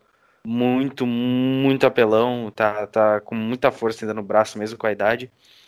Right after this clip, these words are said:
e ele deu um excelente passe em profundidade, o Scantling só teve que colocar no colo, agarrar a bola,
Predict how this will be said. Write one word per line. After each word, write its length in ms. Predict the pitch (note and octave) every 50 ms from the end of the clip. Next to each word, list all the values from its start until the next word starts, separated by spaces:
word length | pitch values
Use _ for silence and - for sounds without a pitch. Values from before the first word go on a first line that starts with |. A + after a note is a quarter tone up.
| _ _ _
e 260 | - G#2+ A2 A2 A2
ele 160 | A2 A2 A2+ A2
deu 140 | A#2 A#2
um 280 | A#2 A#2 A2+ A2 G#2+ G#2+
excelente 380 | G#2 - - G#2 A2 A#2 - -
passe 300 | - A2 G#2+ - - G#2+
em 40 |
profundidade, 720 | - G#2+ G2 - G#2+ G#2 G2+ G2+ G2 G2+ G#2+ A2+ A#2 A2 A2
o 60 | G#2
Scantling 400 | - - - G#2+ G#2+ G#2 A#2 A2+
só 160 | - - G#2
teve 220 | G2+ - G#2+ A2 -
que 120 | - -
colocar 400 | - A2+ A2 G#2+ G#2 - G#2+ A2
no 100 | A2 G#2+
colo, 420 | - - A2+ A#2 B2 C3 C3+ C3 - - - - - - _ -
agarrar 300 | B2+ B2 A#2 A2 B2 B2
a 40 | B2+
bola, 540 | A#2+ A2 A2+ A#2 B2 B2+ C3+ C3+ C3 -